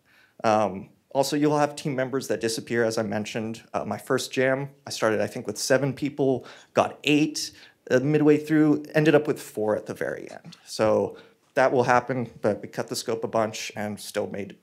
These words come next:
something. Uh, also, actual skill sets sometimes don't match with your expectations. Uh, so I think it was about, about my fifth jam, I had seen some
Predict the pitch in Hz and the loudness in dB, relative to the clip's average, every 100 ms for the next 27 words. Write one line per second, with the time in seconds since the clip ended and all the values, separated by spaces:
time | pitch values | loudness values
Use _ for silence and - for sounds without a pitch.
0 | - - 95 92 - - _ _ - - | -10 -2 -2 -4 -16 -18 _ _ -20 2
1 | 135 131 - - - 165 190 160 156 - | 6 6 4 -4 2 4 4 6 4 4
2 | 180 - 165 - - - - - 104 113 | -6 -2 -2 0 -2 -4 -10 -8 -4 -4
3 | 110 117 113 110 113 120 113 113 113 - | -4 -6 -6 -8 -8 -12 -10 -8 -6 -8
4 | 113 - 107 - - 101 - - _ _ | -10 -8 -8 -8 -12 -14 -16 -16 _ _
5 | - _ - 113 104 98 - - 117 123 | -20 _ 2 4 4 2 -2 0 4 4
6 | 107 - - - 120 107 - 160 139 113 | 2 -6 -20 -12 -10 -8 -6 -2 -2 6
7 | 117 - - 113 123 117 110 101 - 160 | 6 6 -4 -4 0 0 0 -8 -4 -2
8 | 151 - 107 101 104 - 127 117 - 135 | -2 -4 -6 -6 -10 -6 -2 -2 -4 -8
9 | 117 - 117 110 | -8 -6 -6 -6